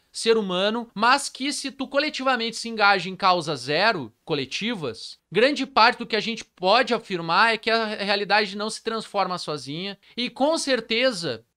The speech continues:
quem vai se identificar com o que eu tô falando aqui, a gente tem que parar de esperar a próxima eleição pra esperar que algum salvador faça alguma transformação, que eu poderia começar pelo meu bairro, pelo meu grupo de amigos, que eles sejam menos preconceituosos,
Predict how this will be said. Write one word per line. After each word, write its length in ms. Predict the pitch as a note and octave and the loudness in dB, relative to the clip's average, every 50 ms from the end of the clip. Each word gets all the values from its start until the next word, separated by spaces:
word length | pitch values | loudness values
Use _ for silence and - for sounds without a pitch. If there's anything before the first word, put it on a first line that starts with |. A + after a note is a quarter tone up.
| _ _ | _ _
quem 180 | - A3+ B3+ C4 A3+ | 0 0 0 0 0
vai 180 | G3 A3+ A#3+ B3 | 2 2 2 2
se 100 | B3 A#3+ | 2 -2
identificar 520 | A3 A#3 A3+ A3 - A3 G#3 - G#3 G#3 | -6 -6 -6 -6 -6 -6 0 2 2 2
com 100 | G#3 G#3+ | 2 0
o 40 | G3+ | -4
que 60 | - | -6
eu 60 | G3+ | -6
tô 160 | F3+ - G3 F3+ | -6 -4 -6 -4
falando 400 | - F3+ D#3 D#3 D#3 D#3 D3 C#3 | -2 -2 -2 -2 -4 -4 -4 -6
aqui, 340 | C3+ - - G3 A3 A3+ | -6 -8 -8 -4 -2 -2
a 40 | G#3+ | -2
gente 200 | F#3 F#3 A3 G#3+ | 0 -2 -4 -6
tem 160 | - A3 A3 | -6 -6 -8
que 60 | A3 - | -2 0
parar 260 | A#3+ A3+ G#3+ G3+ A3 | 2 4 6 4 4
de 60 | G#3+ | 2
esperar 280 | - - - G3 F#3+ G3 | 0 -4 0 2 2 2
a 40 | |
próxima 420 | G3 - G3+ G3+ A3 G#3+ - A#3 A#3 | 2 2 0 0 0 0 -2 -4 -4
eleição 720 | A3+ G#3+ G3 F3+ F3+ - - G3 G3+ G#3+ A3 A3+ A#3 A3 | -2 -2 -2 -4 -4 -6 -4 -2 0 0 0 -2 -2 -4
pra 140 | - G3+ G3 | -4 -4 -4
esperar 400 | F#3+ - - G3 F#3+ F#3+ G3+ G#3 | -4 -4 -2 0 2 2 2 2
que 100 | - A3+ | 2 0
algum 340 | G#3+ G3+ E3 F#3 G#3+ B3+ | 0 0 -2 -4 -6 -6
salvador 600 | B3 - B3+ A#3 A3+ A3+ A3 F#3+ E3 F#3 G#3 A3 | -4 -2 -2 0 0 0 0 0 0 0 -2 -2
faça 400 | A3 - G3 G3 G#3+ A#3 - - | -2 2 4 6 6 6 4 0
alguma 260 | G#3+ F#3+ F#3 G3 G3+ G3+ | -4 -4 -4 -6 -8 -8
transformação, 1000 | - F#3+ F#3+ F3 - - F3+ E3 D#3 D3+ C#3+ - - - F3+ G3 G#3 G#3+ G3+ - _ _ _ _ _ | -6 -8 -8 -8 -8 -6 -6 -4 -4 -4 -6 -6 -6 -4 -2 -2 -2 -2 -6 -10 _ _ _ _ _
que 80 | - A3 | 0 0
eu 60 | A3 | 0
poderia 340 | A3 A3 A3 G3+ G3 G#3+ A3 | 2 0 0 2 2 0 0
começar 420 | A3 A3+ G#3 G#3 F#3+ - - G#3 G#3 | 0 -2 -4 -4 -2 -2 0 0 0
pelo 180 | G#3+ G#3+ G3+ | 0 -2 -2
meu 180 | G3 G3 G3 F#3 | 0 0 0 2
bairro, 380 | D3+ E3+ F3+ G#3 G#3+ G3+ G#3 | 4 6 8 8 6 6 2
pelo 240 | - - F#3+ F#3+ G3 | -2 -2 -2 -2 -2
meu 200 | F#3+ F#3+ F#3+ F#3 F3+ | -2 -2 -2 -2 0
grupo 280 | D#3 E3+ G#3+ - - G#3+ | -2 -4 -6 -6 -8 -6
de 120 | D#3 F#3+ | -4 -2
amigos, 560 | F3 E3 D#3+ F3 G3+ A3 G3 A3+ G#3+ - - _ _ _ _ _ _ | -2 -2 -4 -6 -6 -6 -8 -8 -10 -12 -14 _ _ _ _ _ _
que 80 | - A#3 | 0 2
eles 180 | A3+ A#3 A3+ | 2 2 2
sejam 340 | A#3 - A#3+ A#3+ A#3+ - A#3 | 0 -2 -2 -2 0 -2 -2
menos 380 | A3 G#3 G#3 A3+ B3+ B3+ A#3+ - | -4 -2 0 0 0 0 -2 -2
preconceituosos, 1200 | - A3+ A3+ A3 A3 A3 G#3 - A3+ A3 G#3 - G3 F3 F3 F#3+ G3+ G#3 F3 D3 C#3+ B2+ - - | 0 0 0 0 -2 -6 -6 -6 -6 -8 -6 -2 0 2 4 4 4 2 2 -2 -8 -12 -12 -10